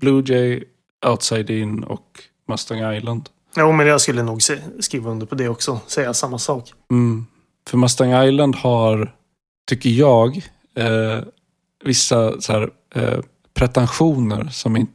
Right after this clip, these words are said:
Speaker 1: de andra två filmerna inte har. Den känns lite pretentiös.
Speaker 2: Det är intressant i och med att det är den rim-, alltså när man ser filmen på ytan så, så känns det som den filmen som inte borde ha det, liksom.
Speaker 1: Jag vet inte om du håller med om det, men jag,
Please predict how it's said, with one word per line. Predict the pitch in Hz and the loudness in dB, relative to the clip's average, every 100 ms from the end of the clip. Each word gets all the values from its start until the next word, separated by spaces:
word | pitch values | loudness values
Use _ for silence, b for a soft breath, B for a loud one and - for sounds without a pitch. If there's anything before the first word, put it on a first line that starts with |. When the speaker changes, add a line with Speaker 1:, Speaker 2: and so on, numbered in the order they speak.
| _ - | _ -2
Speaker 1:
de | 117 | 2
andra | 113 113 120 | 2 2 0
två | - 107 | 0 -2
filmerna | - 107 110 110 | -2 -2 -2 -2
inte | 113 - 113 | -2 -2 -4
har. | 113 113 123 | -4 -4 -6
Den | 139 120 | 0 2
känns | - 139 123 | 4 2 4
lite | 151 123 - 143 | 2 2 0 -2
pretentiös. | - 110 113 113 139 202 - - - - 131 | -2 -2 -2 0 -2 -2 -6 -10 -14 -8 2
Speaker 2:
Det | 156 | 4
är | |
intressant | 202 170 - 180 190 185 | 4 4 2 4 2 2
i | 151 | 2
och | 131 | 0
med | 131 | -4
att | 117 | -4
det | 156 | -4
är | |
den | 135 123 123 - | -4 -6 -8 -2
rim-, | 165 165 156 240 170 - | 2 2 0 -6 -12 -8
alltså | - 165 | -2 -2
när | 147 | 0
man | 139 143 | 0 0
ser | - 156 160 | 2 2 0
filmen | 165 143 135 | -2 -4 -4
på | 120 | -2
ytan | 147 139 151 165 | -2 0 0 0
så, | 147 | 0
så | 123 | -2
känns | 127 139 - | -4 -4 -2
det | - | -2
som | 143 | -2
den | 131 127 | -6 -6
filmen | 139 127 | -6 -4
som | 123 139 | -4 -4
inte | 127 151 | -6 -6
borde | 135 147 139 135 | -2 0 0 0
ha | 147 170 170 | 2 2 2
det, | 139 127 - | 0 -4 -6
liksom. | - - - _ | -8 -10 -12 _
Speaker 1:
Jag | 127 127 | 4 4
vet | |
inte | 170 139 | 4 2
om | 120 | 2
du | 123 | 4
håller | 123 131 | 4 4
med | 165 131 | 4 4
om | 107 | 2
det, | 107 107 | 0 -2
men | 110 120 120 123 | 0 2 2 0
jag, | 127 | 0